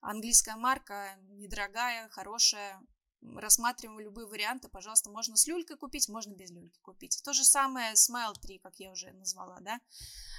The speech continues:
И таких моделей действительно немало, которые позволяют возить ребенка с самого рождения,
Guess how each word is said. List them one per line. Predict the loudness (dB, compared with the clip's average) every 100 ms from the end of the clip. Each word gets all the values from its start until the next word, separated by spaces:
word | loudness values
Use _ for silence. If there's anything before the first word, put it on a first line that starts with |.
| -14 -10
И | -6
таких | -2 0 0
моделей | 0 -2 0 -2
действительно | 2 4 4 -2 -10 -10
немало, | -8 0 2 2 -4
которые | -18 -14 -12 -6
позволяют | 4 4 4 0 -2
возить | -4 -2 -2 -4
ребенка | -8 -8 -4 6
с | 8
самого | 8 4 -2 -10
рождения, | -8 -4 -2 -2 -6 -10 -14